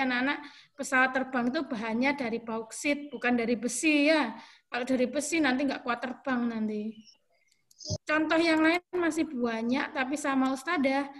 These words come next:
hanya diambil sebagian. Silahkan kamu cari sendiri, tambah belajar, tambah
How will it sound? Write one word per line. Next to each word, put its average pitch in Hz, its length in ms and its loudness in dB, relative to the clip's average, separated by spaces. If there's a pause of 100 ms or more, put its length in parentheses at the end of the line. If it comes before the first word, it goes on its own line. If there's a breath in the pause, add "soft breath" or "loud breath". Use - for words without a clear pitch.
(220 loud breath)
hanya 247 240 2
diambil 240 400 -2
sebagian. 214 880 -8 (320 soft breath)
Silahkan 269 640 2
kamu 247 320 4
cari 240 320 2
sendiri, 262 640 2
tambah 226 400 0
belajar, 240 560 -2
tambah 226 340 0